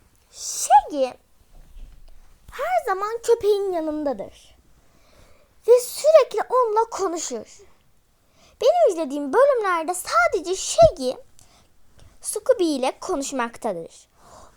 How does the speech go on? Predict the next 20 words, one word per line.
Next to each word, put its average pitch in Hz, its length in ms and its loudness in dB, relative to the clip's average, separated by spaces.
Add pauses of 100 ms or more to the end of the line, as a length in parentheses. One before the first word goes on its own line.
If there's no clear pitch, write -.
Ben 640 260 10
bunun 539 220 -2
çok - 280 -6
ilginç 440 340 -2
bir 311 60 -8
şey 349 200 -4
olduğunu 240 400 -2
düşünüyorum. 104 540 -18 (1000)
Ve 269 140 -4 (220)
ayrıca 349 800 4 (760)
Scooby 370 640 -2 (600)
her 466 400 2
zaman, 220 360 -4 (2000)
e, 226 460 -2 (260)
Shaggy 349 440 -2
ile 285 160 -4 (300)
arkadaş, 233 680 -2
dost 403 280 -2
biçiminde 202 500 -14
görünüyor. 196 600 -18